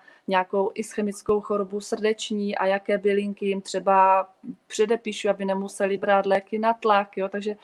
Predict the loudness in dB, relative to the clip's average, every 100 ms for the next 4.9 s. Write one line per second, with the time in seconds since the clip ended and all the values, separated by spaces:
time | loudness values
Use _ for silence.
0 | -20 -10 -2 0 2 4 6 6 4 _
1 | -6 2 8 8 8 0 0 -2 -2 -2
2 | -2 -2 -2 -4 0 0 -2 -6 -12 -4
3 | -4 -4 -8 -8 -8 -4 -2 -2 -2 -4
4 | -6 0 2 2 0 -6 -4 -4